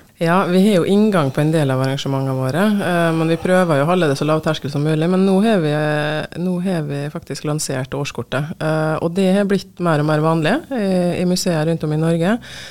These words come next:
Eh, og jeg tenker det at det kan være en fin måte for folk å vise det at de er opptatt av og, og glad i regionsmuseet sitt, og har lyst til å støtte opp om det,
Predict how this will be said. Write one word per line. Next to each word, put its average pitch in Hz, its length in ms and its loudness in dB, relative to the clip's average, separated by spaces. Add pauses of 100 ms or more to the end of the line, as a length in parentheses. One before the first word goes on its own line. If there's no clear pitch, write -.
(380)
Eh, 165 500 2 (100)
og 170 120 0
jeg 175 100 0
tenker 190 320 0
det 160 100 2
at 160 120 -2
det 170 120 0
kan 170 160 0
være 175 160 4
en - 0 -
fin 160 320 0
måte 156 320 0
for 147 160 -2
folk 147 240 -2
å 156 80 0
vise 160 360 0
det 147 120 0
at 135 160 -2
de 156 300 0
er 143 480 -2
opptatt 135 420 -4
av 143 240 0
og, 151 640 -4
og 160 80 -2
glad 139 340 2
i 143 300 0
regionsmuseet 160 580 -2
sitt, 285 260 -2
og 202 60 0
har 190 80 0
lyst 185 240 0
til 151 60 -10
å - 60 -12
støtte 175 260 -4
opp - 80 -10
om 147 160 -4
det, 139 100 -4